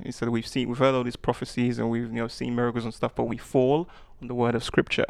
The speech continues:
So the, the Scripture is a primary way God speaks to us. So every time we feel like we're not hearing God, we can fall back to Scripture and look for something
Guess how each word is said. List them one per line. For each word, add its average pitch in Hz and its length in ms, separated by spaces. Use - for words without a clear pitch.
So - 180
the, 113 220
the 113 100
Scripture 175 560
is 120 140
a - 40
primary 135 520
way 123 200
God - 200
speaks - 300
to 104 120
us. - 140
So - 180
every 135 340
time 147 280
we 127 80
feel 127 240
like 123 180
we're 123 60
not 120 220
hearing 135 340
God, 180 240
we - 80
can - 100
fall 127 240
back 123 180
to 131 80
Scripture - 360
and 123 100
look 156 140
for - 160
something 127 640